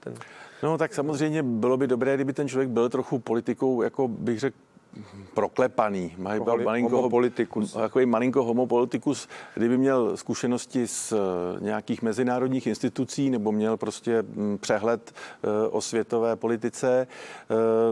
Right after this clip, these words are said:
Speaker 2: nebude úplně jednoduché takového člověka najít a samozřejmě ty kandidáti, kteří teďko se ucházejí, tak určitě si dovedu představit některé z nich na té pozici, ale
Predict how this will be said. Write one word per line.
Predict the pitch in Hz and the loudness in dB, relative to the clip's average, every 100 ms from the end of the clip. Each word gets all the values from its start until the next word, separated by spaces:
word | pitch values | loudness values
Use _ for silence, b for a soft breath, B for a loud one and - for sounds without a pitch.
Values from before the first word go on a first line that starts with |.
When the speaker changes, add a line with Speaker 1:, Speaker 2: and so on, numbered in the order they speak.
| 107 | 2
Speaker 2:
nebude | 127 143 180 214 | 0 2 4 4
úplně | 202 208 202 | 4 2 2
jednoduché | 196 175 127 | 4 2 2
takového | 110 - 117 131 | 0 0 0 0
člověka | - 131 135 143 | 0 0 0 0
najít | 135 131 156 - | 0 0 0 2
a | 143 127 - | 2 0 -12
samozřejmě | - 135 139 143 147 - | -2 0 0 0 -2 -2
ty | 143 | -2
kandidáti, | 127 131 143 143 139 139 | 0 0 2 2 0 -2
kteří | 143 139 147 135 - | -4 -2 -2 -4 -2
teďko | 123 113 - 135 | -2 0 0 0
se | - 147 135 120 | 0 0 2 0
ucházejí, | 123 104 120 127 123 135 143 | -2 0 0 2 2 0 0
tak | 139 127 - | -2 -4 -4
určitě | 110 120 131 139 | -6 -4 -4 -4
si | 127 131 | -2 -2
dovedu | 113 110 123 | -2 0 0
představit | 131 131 - 127 123 | 0 -4 -2 -2 0
některé | 120 - 123 123 123 | -4 -2 0 2 0
z | 110 | 0
nich | 120 120 B B B | -2 -4 B B B
na | 120 | -4
té | 113 127 | 0 0
pozici, | 123 117 117 - 135 131 B B B | 2 -2 0 0 0 -2 B B B
ale | 113 117 120 117 | 0 2 4 2